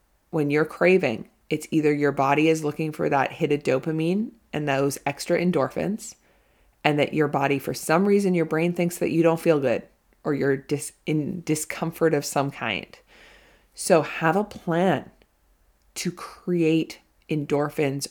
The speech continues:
that isn't junk food related. So you might just need a nice high protein, healthy meal.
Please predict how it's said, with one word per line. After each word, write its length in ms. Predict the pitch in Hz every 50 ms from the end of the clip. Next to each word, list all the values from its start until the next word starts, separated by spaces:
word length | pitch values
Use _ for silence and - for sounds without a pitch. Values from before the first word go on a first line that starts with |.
| _ -
that 160 | - 156 - -
isn't 380 | 160 165 175 170 151 - - - _ - 165
junk 340 | - - 151 147 151 - -
food 320 | - - 151 143 139 135
related. 580 | 139 135 113 - 90 - - - - - - _ - - - - - -
So 160 | - - 180 165
you 240 | 156 156 165 175
might 640 | 170 165 160 156 156 165 175 180 - - _ _ -
just 240 | - 175 175 - 165
need 340 | 165 175 165 190 202 196
a 140 | - - 160
nice 280 | 151 156 156 156 151 -
high 380 | - - - - 170 170 170
protein, 520 | 170 175 - - 170 180 175 - 170 165 156
healthy 400 | 139 143 156 175 180 - 185 175
meal. 460 | 170 160 170 233 294 226 - - -